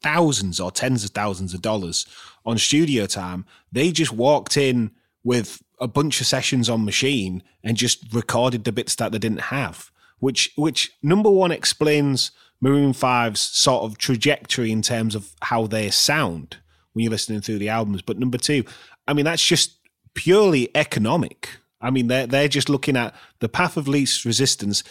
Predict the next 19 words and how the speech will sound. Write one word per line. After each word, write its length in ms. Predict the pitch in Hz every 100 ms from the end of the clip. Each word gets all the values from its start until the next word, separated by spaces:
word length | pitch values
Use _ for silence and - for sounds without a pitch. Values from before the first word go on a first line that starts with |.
| -
How 220 | - 147 175
do 120 | 180
we 140 | 180
get 180 | 165 151
into 200 | 143 135
the 80 | 131
studio 720 | - 139 143 117 95 87 92 - _ _
and 180 | 113 110
be 200 | 127 131
in 120 | 123
there 280 | 123 113 104 - _
quick? 480 | - 196 - - - _ _ -
And 100 | 98
how 140 | 131
do 100 | 143
we 100 | 143
save 240 | 127 139 127
ourselves 420 | 117 127 113 104
money? 400 | 127 156 156